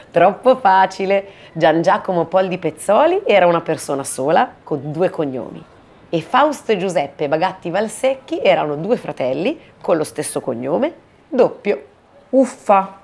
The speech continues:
Speaker 2: rinuncio. Va bene, dai, andiamo a vedere quello dei due fratelli.
Speaker 1: Ok, qui stiamo per tornare indietro nel tempo di altri cinquanta anni allora,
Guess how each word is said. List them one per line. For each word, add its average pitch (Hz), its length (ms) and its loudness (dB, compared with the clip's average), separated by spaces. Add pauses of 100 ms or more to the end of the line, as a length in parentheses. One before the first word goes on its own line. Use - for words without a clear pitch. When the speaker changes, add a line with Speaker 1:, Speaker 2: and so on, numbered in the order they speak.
(100)
Speaker 2:
rinuncio. 170 840 -4 (120)
Va 175 160 2
bene, 190 320 2
dai, 175 260 2 (140)
andiamo 214 400 0
a 254 40 -2
vedere 185 320 2
quello 175 320 0
dei 165 160 -2
due 165 220 0
fratelli. 135 640 -6 (840)
Speaker 1:
Ok, 302 200 2 (720)
qui 339 140 -2
stiamo 262 320 0
per 202 180 0
tornare 202 360 2
indietro 170 420 2
nel 170 220 -2
tempo 277 320 0
di 226 120 2
altri 175 240 2
cinquanta 226 560 -4
anni 156 220 -10
allora, 135 380 -6